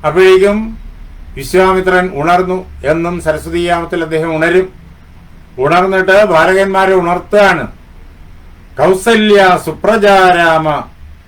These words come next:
പൂർവ സന്ധ്യാ പ്രവർത്തതേ ഉത്തിഷ്ഠ നരശാർദൂല കർത്തവ്യം ദൈവമാന്യകം." എല്ലാവർക്കും നന്നായി അറിയുന്ന വാൽമീകി രാമായണ ശ്ലോകാണിത്.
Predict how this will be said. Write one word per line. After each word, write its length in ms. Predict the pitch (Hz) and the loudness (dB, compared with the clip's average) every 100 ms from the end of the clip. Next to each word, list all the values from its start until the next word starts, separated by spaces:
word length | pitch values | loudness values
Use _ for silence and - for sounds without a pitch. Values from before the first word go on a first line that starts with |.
| - - | -20 -6
പൂർവ 560 | 160 196 226 202 185 156 | 0 2 2 2 2 0
സന്ധ്യാ 540 | 151 143 117 175 311 | -4 -6 -2 0 2
പ്രവർത്തതേ 1000 | - 180 170 160 151 - 147 143 135 110 - - - - - - - | 0 -2 0 0 -2 -2 -2 -2 -4 -4 -12 -20 -20 -20 -20 -20 -8
ഉത്തിഷ്ഠ 540 | 123 - 185 170 - 185 | -6 -2 -2 -2 -2 -2
നരശാർദൂല 1160 | 196 139 143 202 214 190 160 160 160 156 151 135 107 - - 123 | 0 -2 -2 0 0 0 -4 -4 -4 0 0 0 -4 -14 -10 -6
കർത്തവ്യം 800 | 139 - 175 151 151 143 135 117 | -6 -2 -2 -2 -6 -6 -6 -6
ദൈവമാന്യകം." 1040 | 107 131 202 175 143 135 127 123 117 117 - - - - - - - - - - - - - 120 | -4 -2 0 0 -2 -4 -10 -8 -6 -8 -10 -20 -20 -20 -20 -20 -20 -20 -20 -20 -20 -20 -14 -8
എല്ലാവർക്കും 680 | 127 131 135 135 139 135 135 | -4 -4 -2 -2 -4 -8 -10
നന്നായി 540 | 117 131 135 135 135 | -10 -8 -6 -4 -4
അറിയുന്ന 400 | 131 131 131 127 | -4 -6 -8 -6
വാൽമീകി 460 | 123 123 123 127 127 | -4 -4 -6 -8 -6
രാമായണ 480 | 123 120 123 123 | -4 -4 -6 -8
ശ്ലോകാണിത്. 760 | 117 120 117 117 117 110 98 | -12 -10 -8 -6 -6 -8 -12